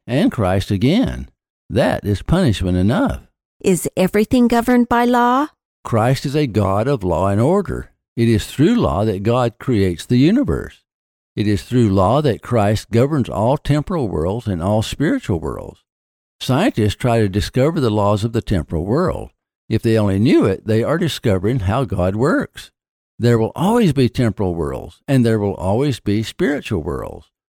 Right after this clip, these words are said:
Speaker 1: The creations of Christ never end. It is law that perfects, protects, governs, and sanctifies us. Christ is the power behind all laws. He is the author of all laws.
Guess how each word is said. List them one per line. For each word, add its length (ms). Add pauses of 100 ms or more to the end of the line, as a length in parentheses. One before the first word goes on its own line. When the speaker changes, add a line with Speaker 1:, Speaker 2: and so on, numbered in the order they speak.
(220)
Speaker 1:
The 140
creations 540
of 100
Christ 520
never 420
end. 580 (380)
It 120
is 200
law 400
that 220
perfects, 580 (200)
protects, 600 (240)
governs, 460
and 140
sanctifies 720
us. 240 (600)
Christ 460
is 100
the 120
power 420
behind 360
all 220
laws. 560 (140)
He 240
is 140
the 180
author 400
of 120
all 240
laws. 560